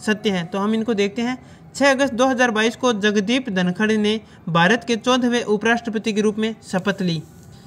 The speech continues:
व्यक्ति के अनुसार। दूसरा है,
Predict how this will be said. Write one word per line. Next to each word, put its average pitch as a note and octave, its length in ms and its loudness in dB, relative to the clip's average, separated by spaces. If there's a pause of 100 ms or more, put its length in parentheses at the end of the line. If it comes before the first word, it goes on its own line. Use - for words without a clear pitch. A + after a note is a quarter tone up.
(380)
व्यक्ति F#3 280 0
के F#3+ 80 2
अनुसार। F3+ 360 0 (800)
दूसरा A#3+ 280 2
है, C4+ 220 2